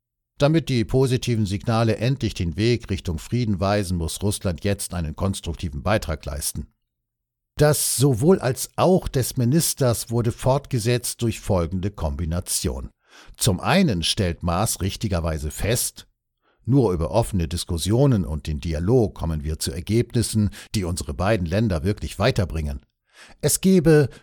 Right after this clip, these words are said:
kaum eine der drängenden Fragen der Weltpolitik, die ohne Russland gelöst werden könne.“ Andererseits hält die E U trotzdem an den antirussischen Sanktionen fest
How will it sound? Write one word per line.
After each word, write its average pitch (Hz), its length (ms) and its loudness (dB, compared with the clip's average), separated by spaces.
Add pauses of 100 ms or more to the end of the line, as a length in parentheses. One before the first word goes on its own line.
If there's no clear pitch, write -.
(140)
kaum 110 360 4
eine 92 240 -2
der 76 160 -4
drängenden 95 560 0
Fragen 95 400 0
der 76 160 -4
Weltpolitik, 120 800 0 (260)
die 147 240 0
ohne 104 320 2
Russland 104 680 0
gelöst 156 500 0
werden 76 260 -6
könne.“ 78 380 -2 (600)
Andererseits 107 800 0
hält 92 380 -2
die 90 300 -4
E 82 100 -4
U 170 260 2
trotzdem - 540 -2
an 104 140 -2
den 123 180 -4
antirussischen 101 880 -2
Sanktionen 123 640 2
fest - 400 -2